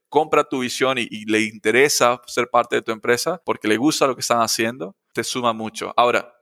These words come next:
este interno no puede, no le puedes pagar poco a este interno y pedirle que trabaje ocho horas o diez horas.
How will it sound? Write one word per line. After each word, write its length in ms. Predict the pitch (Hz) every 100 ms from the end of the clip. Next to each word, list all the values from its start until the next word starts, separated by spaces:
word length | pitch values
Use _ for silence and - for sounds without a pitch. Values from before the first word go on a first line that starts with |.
| -
este 180 | 117 131
interno 500 | 120 123 127 139 -
no 220 | 120 120 95
puede, 380 | 120 123 131 127
no 120 | 123
le 60 |
puedes 300 | 131 147 143
pagar 420 | - 135 135 123 -
poco 280 | 135 135 139
a 20 |
este 160 | 135
interno 480 | 135 131 135 143 160 -
y 80 | 120
pedirle 520 | 110 110 117 127 135
que 200 | 127 113
trabaje 320 | - 110 120
ocho 240 | 120 -
horas 260 | 117 104 107
o 80 | 113
diez 240 | 117 117
horas. 320 | 117 101 -